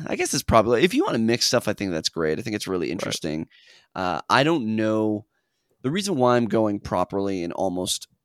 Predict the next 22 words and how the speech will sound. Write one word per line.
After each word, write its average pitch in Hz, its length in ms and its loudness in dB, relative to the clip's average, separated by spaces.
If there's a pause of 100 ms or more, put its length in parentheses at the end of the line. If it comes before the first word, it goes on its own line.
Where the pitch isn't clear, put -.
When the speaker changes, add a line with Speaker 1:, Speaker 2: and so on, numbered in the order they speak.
(200)
Speaker 1:
over 113 560 0
is 98 160 -2
because 90 640 -2 (720)
I 113 100 4
know 113 400 4
in 110 100 4
my 104 140 2
brain, 98 580 2
like, 98 200 -8
I 110 80 -2
don't 123 160 -4
have 110 460 -2
what's 95 260 -2
going 90 340 0
on 85 460 0 (400)
in, 80 600 -4 (680)
in 95 180 -2
Jeremy 82 560 -2 (240)
Reeves' 85 380 -2
mind 76 340 -2
and, 73 180 -6
and, 71 280 -8